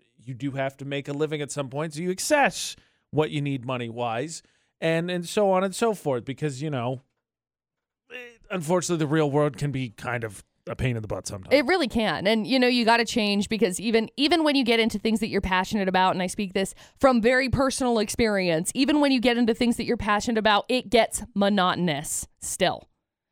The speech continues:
Speaker 2: because that's life.
Speaker 1: Fair.
Speaker 2: You have to have a,
Speaker 1: Yeah.
Speaker 2: a steady relationship with, uh, your own self when it comes to chasing passions, chasing dreams, et cetera, because you have to know that it's still worth it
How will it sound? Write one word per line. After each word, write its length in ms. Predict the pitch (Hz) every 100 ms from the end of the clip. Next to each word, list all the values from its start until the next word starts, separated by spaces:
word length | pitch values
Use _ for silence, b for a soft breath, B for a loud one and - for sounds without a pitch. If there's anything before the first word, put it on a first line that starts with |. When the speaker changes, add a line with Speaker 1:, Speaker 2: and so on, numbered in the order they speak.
| _
Speaker 2:
because 320 | 220 220 214
that's 260 | 220 202 -
life. 400 | 185 147 - -
Speaker 1:
Fair. 280 | 151 120 123
Speaker 2:
You 80 | 214
have 80 | 220
to 60 | 220
have 200 | 214 214
a, 80 | 208
Speaker 1:
Yeah. 80 | 202
Speaker 2:
a 160 | 208 214
steady 540 | - 233 226 226 226 -
relationship 840 | 202 214 208 220 - 202 - 196
with, 340 | 190 185 185 - -
uh, 460 | 180 165 160 156 - - -
your 260 | 196 185 160
own 260 | 185 185
self 540 | 185 - 175 202 233 226
when 160 | 220
it 100 | 214
comes 320 | 247 233 233
to 480 | - 233 233 226 233 b b b b -
chasing 340 | 208 214 226
passions, 760 | 208 208 202 220 208 208 214 -
chasing 460 | - 170 170 202 202
dreams, 540 | 202 202 202 202 196
et 140 | - 190
cetera, 420 | 208 196 196 196
because 280 | 190 202 208
you 80 | 196
have 180 | 185 -
to 80 | 180
know 220 | 175 170
that 120 | 170
it's 160 | 170 -
still 280 | - 202
worth 300 | 170 170 170 175
it 280 | 165 156